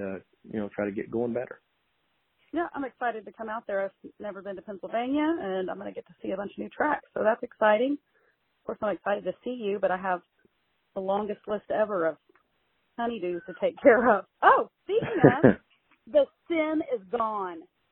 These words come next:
Speaker 2: Breaking news. It's gone.
Speaker 1: <laughs>
Speaker 2: They came
Speaker 1: The
Speaker 2: today and
Speaker 1: sim
Speaker 2: got it, and farewell, friend.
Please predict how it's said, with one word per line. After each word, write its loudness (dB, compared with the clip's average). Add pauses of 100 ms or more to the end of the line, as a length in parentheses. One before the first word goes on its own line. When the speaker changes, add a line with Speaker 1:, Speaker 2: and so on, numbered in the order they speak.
(140)
Speaker 2:
Breaking -4
news. -10 (420)
It's -8 (100)
gone. 0 (160)
Speaker 1:
<laughs> -14 (1120)
Speaker 2:
They 2
came 0
Speaker 1:
The 0
Speaker 2:
today 8
and -
Speaker 1:
sim 12
Speaker 2:
got 8
it, -4 (140)
and -12 (880)
farewell, -4
friend. -12